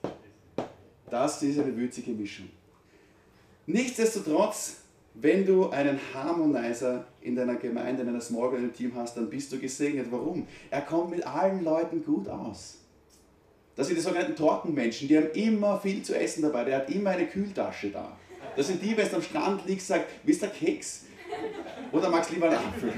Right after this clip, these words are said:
Eine Ananas hätte ich auch noch da. Oder magst du Trauben? Oder gehen wir schwimmen?“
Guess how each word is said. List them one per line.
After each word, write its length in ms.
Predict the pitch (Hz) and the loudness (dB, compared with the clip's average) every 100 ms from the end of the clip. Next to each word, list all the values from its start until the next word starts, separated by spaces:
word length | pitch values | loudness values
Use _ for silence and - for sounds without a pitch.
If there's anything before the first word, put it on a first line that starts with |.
| - - - - - | -6 -10 -14 -10 -2
Eine 220 | 127 135 | 0 0
Ananas 360 | 131 139 135 143 | 2 4 4 2
hätte 140 | 127 | 2
ich 80 | 147 | 4
auch 160 | - | 6
noch 140 | 370 - | 4 6
da. 220 | 123 120 | 4 6
Oder 160 | 175 240 | 4 6
magst 260 | 165 - | 4 2
du 40 | - | 0
Trauben? 480 | 117 110 104 98 - - - - - - | 2 4 2 -2 -8 -8 -10 -10 -8 4
Oder 180 | 208 233 | 8 8
gehen 120 | 190 | 8
wir 80 | 180 | 4
schwimmen?“ 540 | 135 156 127 104 90 | 4 2 2 0 -6